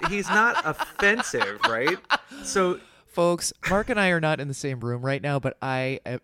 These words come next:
Speaker 2: like, on the, he got mad
Speaker 1: <laughs>
Speaker 2: jokes. Like, the look of disgust that I know is on Mark's face
Speaker 1: Yeah.
Speaker 2: right now is giving me most of my
Speaker 1: And
Speaker 2: life.
Speaker 1: you,
Speaker 2: Sorry to
Speaker 1: you were
Speaker 2: interrupt.
Speaker 1: correct that that was what was on my face. And it's like,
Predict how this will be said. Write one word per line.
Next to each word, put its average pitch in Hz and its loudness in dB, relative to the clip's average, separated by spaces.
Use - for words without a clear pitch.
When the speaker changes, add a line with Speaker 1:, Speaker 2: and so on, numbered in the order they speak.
Speaker 2:
like, 135 -6
on 135 -4
the, 127 -10
he 170 -6
got 123 -4
mad 143 4
Speaker 1:
<laughs> 160 6
Speaker 2:
jokes. 127 0
Like, 127 -6
the 131 -8
look 139 -6
of 185 -6
disgust 151 -4
that 135 -4
I 117 -4
know 139 0
is 143 -4
on 131 -2
Mark's 120 -8
face 151 -2
Speaker 1:
Yeah. 151 4
Speaker 2:
right 135 -4
now 143 -6
is - -8
giving 214 -8
me 180 -4
most 143 -4
of 117 -10
my 135 -2
Speaker 1:
And 170 2
Speaker 2:
life. 113 -6
Speaker 1:
you, 202 -8
Speaker 2:
Sorry 123 -4
to - -8
Speaker 1:
you - -4
were 208 -2
Speaker 2:
interrupt. 220 -2
Speaker 1:
correct 185 4
that 170 -2
that 147 0
was 147 -8
what 147 -2
was 139 -4
on 143 0
my 151 -2
face. 127 0
And - -4
it's 370 -4
like, 269 2